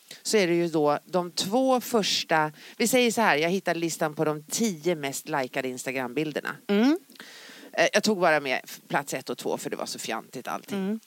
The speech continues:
Speaker 1: Plats ett är ett ägg.
Speaker 2: Ja, men det har vi pratat
Speaker 1: Ja.
Speaker 2: om, så det vet vi.
Speaker 1: Fe-, ja, men
Speaker 2: Mm.
Speaker 1: femtiotre miljoner sjuhundrasextiotre tusen sextioåtta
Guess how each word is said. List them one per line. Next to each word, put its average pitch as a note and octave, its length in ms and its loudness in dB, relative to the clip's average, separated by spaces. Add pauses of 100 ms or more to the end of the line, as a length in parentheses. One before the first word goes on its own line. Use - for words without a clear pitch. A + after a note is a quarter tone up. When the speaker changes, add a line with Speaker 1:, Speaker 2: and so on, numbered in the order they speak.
(340)
Speaker 1:
Plats A#3 240 4
ett A#3+ 400 0
är D#3 300 4
ett F3 160 -4
ägg. C3+ 500 -4
Speaker 2:
Ja, A#3 60 6
men C#4+ 140 8
det D#4+ 60 8
har D#4+ 60 6
vi A#3+ 120 4
pratat G3 300 6 (100)
Speaker 1:
Ja. D#3+ 60 6
Speaker 2:
om, D#3 100 2
så - 140 -2
det G3 100 2
vet C#3+ 240 -2
vi. - 40 0
Speaker 1:
Fe-, B3 120 6
ja, A#3+ 160 8
men A#3+ 200 2
Speaker 2:
Mm. A#3+ 140 6
Speaker 1:
femtiotre D4+ 480 2
miljoner A3 500 2
sjuhundrasextiotre G#3+ 1200 0 (300)
tusen E3 880 2 (280)
sextioåtta D#3 1000 -2